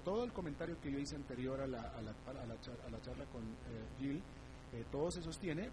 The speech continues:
menos que hay que quitarle un cero a las cifras que yo le di. Entonces, por ejemplo, con estos treinta y dos mil casos que tiene Qatar por cada millón, no es treinta y dos por ciento, es un tres por ciento. Es un tres por ciento. En el caso de Estados Unidos,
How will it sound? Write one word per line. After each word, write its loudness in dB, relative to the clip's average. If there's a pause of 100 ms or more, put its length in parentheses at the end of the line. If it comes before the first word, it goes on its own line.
menos 4
que -2
hay 0
que -2
quitarle 0
un 0
cero 2
a 2
las 0
cifras -2
que -4
yo 0
le -2
di. -6
Entonces, -6
por -4
ejemplo, 2 (420)
con -2
estos -2
treinta 0
y 0
dos 0
mil 0
casos 0
que -6
tiene -2
Qatar 0
por -6
cada -2
millón, 0
no 0
es 0
treinta -4
y -6
dos -6
por -2
ciento, 0
es -2
un 2
tres 4 (140)
por 2
ciento. -2 (540)
Es -4
un 2
tres 4
por 0
ciento. -2
En -6
el -6
caso -2
de 0
Estados 0
Unidos, 2